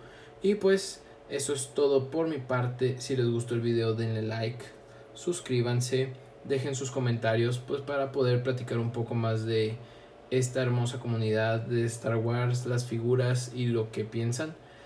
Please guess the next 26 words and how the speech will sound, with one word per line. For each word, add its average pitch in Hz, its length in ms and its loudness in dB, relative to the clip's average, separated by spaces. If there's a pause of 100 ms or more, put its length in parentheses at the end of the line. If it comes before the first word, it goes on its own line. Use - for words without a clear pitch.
(280)
Síganme 143 400 0
en 135 100 2
Instagram, 151 580 -4
Garraja 131 520 2
tres 123 220 0
tres 120 220 0
dos, - 540 0
igual 110 320 0
que 113 140 -6
en 110 120 -2
el 107 120 -4
canal. 123 320 -2 (640)
Y 180 260 0
pues 156 420 -2
feliz 131 340 2
cuatro 135 320 0
de 123 80 2
mayo 135 560 2
y 160 140 -2
que 131 180 -2
la 113 140 0
fuerza 135 320 -2
los 120 180 0
acompañe 123 500 -4
a 123 120 -2
todos 151 440 -2